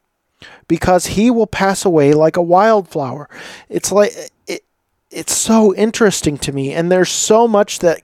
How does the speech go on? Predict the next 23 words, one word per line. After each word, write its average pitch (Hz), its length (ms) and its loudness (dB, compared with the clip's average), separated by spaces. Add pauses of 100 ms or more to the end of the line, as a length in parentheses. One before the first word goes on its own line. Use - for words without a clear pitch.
is 139 180 -6
left 165 520 0
out 165 260 0
by 135 180 -4
James 165 460 -2
here, 139 180 -8
I 127 140 -8
think. - 340 -10 (1500)
Eh, 185 140 -8
but 170 340 0 (600)
we, 175 180 0
we 165 220 0
know 196 460 4
that 156 280 0
with 165 220 2
riches 139 640 0
can - 220 -8
come 147 240 -4
pride 165 640 -4 (300)
and 160 180 -6
can 147 200 -4
come, 156 480 -4 (1080)
um, 127 260 -8